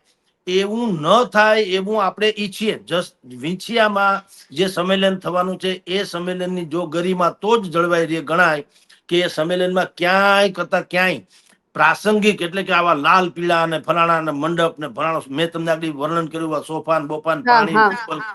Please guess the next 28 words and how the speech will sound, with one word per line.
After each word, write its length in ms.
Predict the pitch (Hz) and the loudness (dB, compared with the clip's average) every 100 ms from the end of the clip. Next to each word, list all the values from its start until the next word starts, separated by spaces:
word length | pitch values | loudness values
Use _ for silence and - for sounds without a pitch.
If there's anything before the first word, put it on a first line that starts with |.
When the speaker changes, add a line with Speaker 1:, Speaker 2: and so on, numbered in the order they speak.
| - - 143 | -16 -10 -4
Speaker 1:
જમણવાર 340 | 170 170 165 | -2 2 2
ને, 80 | 143 - - | 0 -12 -10
એટલે 140 | 147 | -2
આ 80 | 196 | -2
તમે 340 | 196 156 170 208 | -2 -4 -2 -2
ખરખરે 560 | - 147 139 151 165 | -2 -4 -2 0 2
આવો 320 | 175 139 156 | 2 0 -2
છો 240 | 160 185 220 | -2 0 0
ભલામણા, 580 | 147 156 151 156 214 - _ _ _ _ _ _ _ _ | -2 -4 -4 0 0 0 _ _ _ _ _ _ _ _
તમે 200 | 151 180 | -4 -2
કઈ 120 | 190 190 | 0 2
અમારી 260 | 185 196 | 2 2
જાનમાં 480 | 123 135 165 190 180 | 0 0 2 2 2
નથી 240 | 165 170 | 0 -4
આવતા. 340 | 143 131 107 - _ _ | -4 -6 -10 -12 _ _
જો 120 | 131 185 233 | -2 2 4
આવું 400 | 240 214 208 165 | 6 4 2 2
ન 240 | 151 247 | 4 4
થાય, 240 | 277 214 202 | 6 4 2
હું 200 | 170 190 | 2 0
જે 120 | 190 | -2
કહું 220 | 185 175 | -2 -6
છું 120 | 175 | -6
એવું 100 | 165 | -2
ન 160 | 156 220 | 0 0
થાય 220 | - 156 | 0 -6
તો 320 | - 269 285 | -2 4 4
માનવું 460 | 220 208 226 170 | 4 0 0 -2